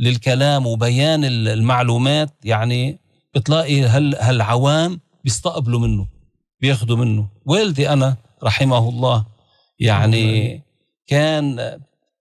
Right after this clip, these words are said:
Speaker 1: يعني كان يطلع خصوصي بس ليحضر درس الشيخ نزار. يقول لي،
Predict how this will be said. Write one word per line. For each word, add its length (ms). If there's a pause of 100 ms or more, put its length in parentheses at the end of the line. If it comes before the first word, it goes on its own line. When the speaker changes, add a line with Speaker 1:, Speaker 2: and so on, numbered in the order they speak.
Speaker 1:
يعني 260
كان 280
يطلع 720 (240)
خصوصي 560
بس 260
ليحضر 360
درس 320
الشيخ 340
نزار. 440
يقول 180
لي، 380